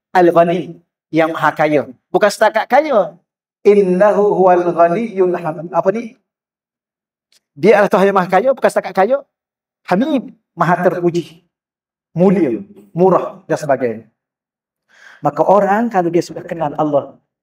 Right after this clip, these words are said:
dia tenang, tuan-tuan. Dia sakit pun dia tenang, dia sihat, dia tenang. Dia kaya, dia tenang, dia miskin, dia tenang.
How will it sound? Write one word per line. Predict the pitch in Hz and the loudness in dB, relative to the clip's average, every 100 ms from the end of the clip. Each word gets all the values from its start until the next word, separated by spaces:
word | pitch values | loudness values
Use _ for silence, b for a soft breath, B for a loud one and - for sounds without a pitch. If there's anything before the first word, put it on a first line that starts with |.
| _ _ | _ _
dia | 147 | -6
tenang, | 160 147 120 - | -4 -6 -12 -10
tuan-tuan. | 120 117 107 | -10 -10 -14
Dia | 135 | -14
sakit | - - - 185 175 | -14 -18 -8 -4 -4
pun | 165 | -6
dia | 147 143 | -8 -8
tenang, | 143 160 214 220 | -10 -10 -12 -12
dia | 170 | -14
sihat, | 170 - 165 165 170 _ _ _ | -14 -20 -14 -14 -16 _ _ _
dia | - 269 | -14 -14
tenang. | - 113 - _ _ _ _ | -16 -20 -20 _ _ _ _
Dia | 147 165 | -4 -2
kaya, | 165 180 233 233 208 | 0 0 2 2 2
dia | 185 | -2
tenang, | 185 202 240 220 | -2 -4 -6 -4
dia | 185 185 | -2 -2
miskin, | 175 - - 208 151 | -4 -10 -8 -8 -6
dia | 131 | -10
tenang. | 135 120 | -10 -12